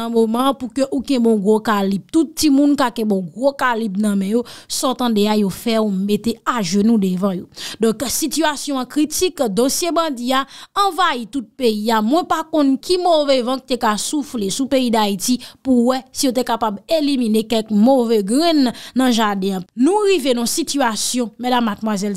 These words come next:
e mesye, lò pran lapolis ou pran bandi, kidnapin, jounalis, le pèp, nou tout ap goumen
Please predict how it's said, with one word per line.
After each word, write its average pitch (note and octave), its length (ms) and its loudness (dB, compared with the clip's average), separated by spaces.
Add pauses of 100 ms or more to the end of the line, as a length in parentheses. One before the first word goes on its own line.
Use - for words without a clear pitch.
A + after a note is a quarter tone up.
e F#3 60 -4
mesye, F#3 400 -4 (500)
lò B3+ 220 0
pran A3 180 -6
lapolis A3 840 -4
ou C4 100 -8
pran G3+ 240 -6
bandi, F3+ 540 -6 (340)
kidnapin, G#3 800 -2
jounalis, A3+ 840 -2 (240)
le G#3 260 0
pèp, A3 400 -4 (400)
nou B3 240 2
tout - 400 -2
ap A3+ 240 -2
goumen G3 380 -6